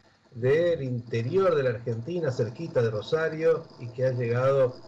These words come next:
bueno, con su tarea y con su tarea profesional de seriedad a puestos tan importantes. Yo quiero apuntar, obviamente, a lo que fue su experiencia en la T V pública. Néstor, eh,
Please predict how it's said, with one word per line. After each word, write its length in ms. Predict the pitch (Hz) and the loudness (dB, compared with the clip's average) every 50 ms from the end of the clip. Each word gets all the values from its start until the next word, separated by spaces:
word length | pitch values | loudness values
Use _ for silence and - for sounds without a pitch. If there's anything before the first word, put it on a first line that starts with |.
| - - - - | -20 -20 -6 0
bueno, 360 | 131 135 127 123 127 127 120 120 | 2 2 2 2 0 -2 -2 -4
con 100 | - 117 | -6 -6
su 180 | 113 113 123 117 | -6 -6 -8 -6
tarea 320 | - 113 117 135 156 165 151 | -4 -2 0 2 2 2 2
y 40 | |
con 140 | 123 123 113 | 2 0 -4
su 300 | 113 - 113 107 104 104 - - | -4 -4 -6 -6 -6 -6 -8 -8
tarea 340 | 113 110 123 139 143 127 - | -6 -2 0 0 0 0 -2
profesional 560 | 117 107 - 107 - - 120 123 131 135 131 | -4 -6 -6 -8 -8 -4 -2 0 0 0 -2
de 80 | 123 | -4
seriedad 580 | 113 - - 113 113 117 123 135 143 147 147 139 - - - - - - - - - | -4 -2 -4 -2 0 2 2 2 2 2 0 -4 -6 -14 -20 -20 -20 -20 -20 -10 -10
a 80 | 113 | -8
puestos 360 | - - 143 139 131 - 127 120 | 0 2 2 2 2 0 -2 -2
tan 160 | - 143 139 | 0 0 0
importantes. 600 | 135 127 131 135 123 120 - 165 165 151 151 131 | -2 0 0 0 0 2 0 -2 -2 -2 -4 -2
Yo 160 | 147 165 165 | -2 -2 -2
quiero 180 | - 160 - 143 | 0 0 0 0
apuntar, 460 | 131 - 131 120 117 113 139 139 135 | 0 0 -2 -4 -2 -2 0 0 2
obviamente, 760 | 131 123 120 120 117 127 131 139 143 135 - 147 135 123 120 - - _ _ _ - | 2 2 0 0 0 0 0 -2 -2 -2 0 0 0 0 -2 -6 -14 _ _ _ -8
a 60 | 113 | -2
lo 120 | 110 113 107 | -2 -2 0
que 120 | 110 107 | -2 -2
fue 180 | - - 147 135 | 2 2 2 2
su 140 | - - | 2 0
experiencia 840 | 123 120 - - - 117 110 120 127 135 135 135 127 - - 127 113 | -2 -2 -4 -2 -2 -2 0 2 2 2 0 0 -2 -2 0 0 0
en 140 | 107 107 101 | 0 0 -2
la 120 | 104 101 | -4 -4
T 160 | - - 107 104 | -2 -2 -2 0
V 180 | 120 135 127 | 0 0 0
pública. 760 | 117 - 131 135 131 120 110 107 104 107 98 104 101 101 98 - - - - - - - - - _ | 0 -2 0 0 2 2 0 0 -2 -4 -2 -2 -2 -4 -4 -10 -18 -20 -20 -20 -20 -20 -20 -8 _
Néstor, 540 | 160 202 202 208 208 233 214 190 175 - - - _ _ _ _ _ _ _ _ _ - | 2 2 2 4 2 2 2 2 0 -2 -8 -16 _ _ _ _ _ _ _ _ _ -10
eh, 320 | 139 147 151 147 143 127 | -8 -4 -4 -4 -4 -6